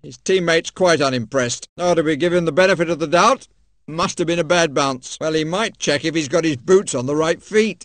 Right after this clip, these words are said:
Well, there's been talk about wider goals, but that wouldn't have saved his blushes. Just about everything was wrong there. He took his eye off the ball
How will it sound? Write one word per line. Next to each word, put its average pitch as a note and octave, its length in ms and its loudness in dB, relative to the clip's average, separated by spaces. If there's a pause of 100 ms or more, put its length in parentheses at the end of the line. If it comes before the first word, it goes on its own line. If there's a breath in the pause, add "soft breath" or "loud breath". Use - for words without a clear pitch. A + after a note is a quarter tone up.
Well, D3+ 120 -2
there's D3 160 -2
been D#3 200 -2
talk F#3+ 360 4
about D#3+ 320 2
wider E3+ 500 4
goals, F#3+ 580 4 (640 soft breath)
but A#2+ 100 -12
that F3 140 -4
wouldn't D#3+ 240 -2
have C3 100 -4
saved D3+ 260 0
his C3+ 100 -4
blushes. D3+ 640 -2
Just G#3+ 280 2
about F3 280 4 (180)
everything E3+ 500 4
was E3+ 200 4
wrong F#3+ 280 8
there. C3 300 4 (180)
He C3 80 -10
took D#3+ 200 -8
his D#3+ 160 -4 (100)
eye A3 200 4
off F3 180 4
the E3+ 100 0
ball F#3 360 6